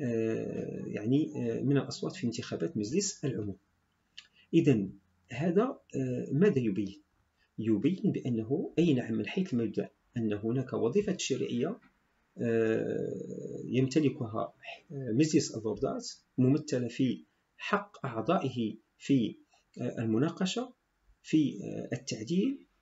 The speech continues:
في، آه، الاقتراح، في التصويت، ولكن بضوابط كما أسلفنا وقد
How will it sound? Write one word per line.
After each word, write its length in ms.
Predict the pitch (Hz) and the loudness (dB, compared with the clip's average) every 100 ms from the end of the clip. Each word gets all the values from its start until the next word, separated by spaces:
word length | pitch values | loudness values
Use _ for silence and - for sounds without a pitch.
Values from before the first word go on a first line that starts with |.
| _ | _
في، 480 | - - 165 143 - - | -4 4 6 6 0 -6
آه، 1080 | 123 120 117 113 - 57 57 - - - 62 - - - | -4 0 0 0 -2 -4 -4 -6 -6 -10 -12 -14 -16 -8
الاقتراح، 760 | - - - 147 190 220 185 - | -8 -4 0 2 4 0 -4 -2
في 260 | 139 139 | 2 2
التصويت، 600 | 127 - - 127 185 269 - - _ | 0 -4 -2 4 4 4 -2 -16 _
ولكن 680 | 120 113 113 127 - 139 175 - 123 | -4 -2 -2 -2 0 0 0 0 4
بضوابط 520 | 160 110 104 127 151 156 | 4 4 0 0 -4 -2
كما 220 | 110 113 | -2 -2
أسلفنا 420 | - - 110 123 | -4 -4 -2 -2
وقد 380 | 175 151 - - | -2 -4 -6 -6